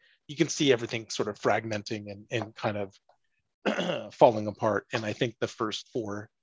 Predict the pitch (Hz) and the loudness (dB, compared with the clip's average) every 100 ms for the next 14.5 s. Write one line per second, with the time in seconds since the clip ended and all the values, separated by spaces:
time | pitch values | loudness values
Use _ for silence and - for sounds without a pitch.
0 | _ _ _ - 123 110 - 127 113 110 | _ _ _ -2 0 2 0 0 -4 -6
1 | - - _ - 120 117 110 123 117 110 | -12 -14 _ -2 -2 -2 -6 -8 -8 -8
2 | 101 - 123 110 107 107 101 101 101 95 | -8 -2 0 0 -2 -6 -6 -4 -2 -4
3 | - 110 98 _ - 127 113 - 107 98 | -4 -6 -6 _ -12 -12 -10 -6 -6 -4
4 | 110 101 98 _ _ _ _ _ _ _ | -8 -10 -14 _ _ _ _ _ _ _
5 | 117 110 113 - - 113 107 104 113 107 | -14 -10 -6 -2 0 0 -2 -6 -4 -4
6 | 107 98 98 110 _ _ _ _ 143 127 | -6 -8 -12 -18 _ _ _ _ 2 4
7 | 110 - 123 - 135 123 113 - - 120 | 6 4 -4 -6 -2 -2 -2 -6 0 4
8 | 101 98 107 - 113 - - 127 127 131 | 6 4 0 -6 -6 -6 -4 -2 0 -2
9 | 120 - - 117 101 104 107 - 117 - | -4 -8 -4 -2 -2 -6 -8 -4 -6 -4
10 | 107 101 104 110 _ _ 135 113 101 98 | -4 -4 -6 -14 _ _ -6 -4 -4 -12
11 | 98 _ _ _ _ _ _ _ - 120 | _ _ _ _ _ _ _ _ -4 -4
12 | 110 104 98 - 113 104 - 113 101 101 | -2 -6 -6 -4 -4 -2 -2 -2 -2 -6
13 | 101 101 - - - 104 104 107 - 107 | -6 -6 -6 -8 -10 -10 -8 -10 -8 -8
14 | 110 - - 101 101 | -8 -10 -8 -8 -10